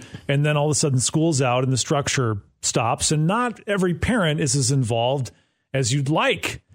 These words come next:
Speaker 2: And so what do we, what do these kids have to do during summer break to keep them occupied, to keep them
Speaker 1: You know,
Speaker 2: out of trouble?
Speaker 1: Yes, I agree with you.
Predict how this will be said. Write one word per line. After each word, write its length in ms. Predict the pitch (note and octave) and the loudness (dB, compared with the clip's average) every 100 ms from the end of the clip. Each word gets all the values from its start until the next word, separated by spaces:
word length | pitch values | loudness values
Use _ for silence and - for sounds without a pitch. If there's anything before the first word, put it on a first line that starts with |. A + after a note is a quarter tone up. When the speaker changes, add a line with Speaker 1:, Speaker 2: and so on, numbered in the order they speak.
| - _ - | -20 _ -4
Speaker 2:
And 100 | F3 | -2
so 440 | - G3+ F3 F3 - | 0 2 0 -2 -6
what 240 | A#2+ C#3+ - | -2 -2 0
do 100 | F3 | 0
we, 220 | E3+ A#2 - | 0 -2 -6
what 220 | D#3 G3+ | -2 -2
do 60 | G3 | 0
these 180 | G#3 - | 0 0
kids 260 | - F3 C#3 | -2 -2 0
have 260 | E3 D#3+ | -2 -2
to 80 | D#3 | -2
do 440 | B2+ G#3 B3+ - - _ _ _ _ _ _ _ _ _ - | 0 0 -2 -6 -14 _ _ _ _ _ _ _ _ _ -4
during 240 | D3 E3+ | 0 2
summer 300 | D#3+ F3 F#3 | 2 2 0
break 460 | C#3 G3 B3 - - _ | 0 0 -2 -6 -12 _
to 80 | - | -8
keep 260 | - D3 C#3+ | -2 -2 0
them 140 | D#3 | 0
occupied, 560 | D#3+ F#3+ G#3 - A#2+ G#2+ | 2 0 -2 -2 -2 -2
to 60 | |
keep 300 | A2+ C3+ A#2 | -4 -2 -2
them 100 | D3+ | 0
Speaker 1:
You 60 | C#3+ | 2
know, 340 | C#3 F4 E4+ F#3 | 2 2 0 0
Speaker 2:
out 160 | D#3 | 0
of 60 | D3+ | 0
trouble? 360 | F#3+ B3 B2 - _ _ _ C#4 | -2 -4 -6 -10 _ _ _ -6
Speaker 1:
Yes, 520 | C4 C4+ F3 B2+ - | -2 0 0 -4 -2
I 200 | G3 B3 | 0 0
agree 300 | B3 C#4 C#4 | 0 0 0
with 280 | F#3 F3 - | 0 -2 -2
you. 360 | D#3+ D#3+ G3 | -2 0 -2